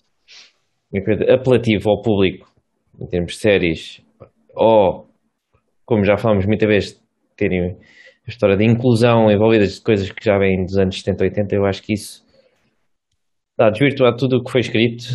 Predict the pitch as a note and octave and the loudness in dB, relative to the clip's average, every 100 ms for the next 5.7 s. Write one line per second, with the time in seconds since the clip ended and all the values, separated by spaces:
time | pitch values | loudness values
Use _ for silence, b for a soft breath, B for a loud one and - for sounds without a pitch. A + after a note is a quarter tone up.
0 | - - - G2 F#2+ G2 B _ _ _ | -8 -4 2 2 2 0 B _ _ _
1 | _ _ _ - C2 A1 B1 D2+ D#2+ D2 | _ _ _ -4 0 0 0 -2 -2 -2
2 | C#2 B1 A#1+ D2+ - - - F#2 - F#2+ | 0 -2 -4 -8 -8 -8 -4 -4 -2 0
3 | G2 G#2+ A2 - _ B B B B _ | 2 2 0 -8 _ B B B B _
4 | - - - C3+ C3+ C3+ A#2 A2 G#2+ G#2+ | -20 -12 2 4 4 2 0 2 4 4
5 | A2 G#2 F2+ E2 - - - | 4 2 0 -4 -6 -18 -20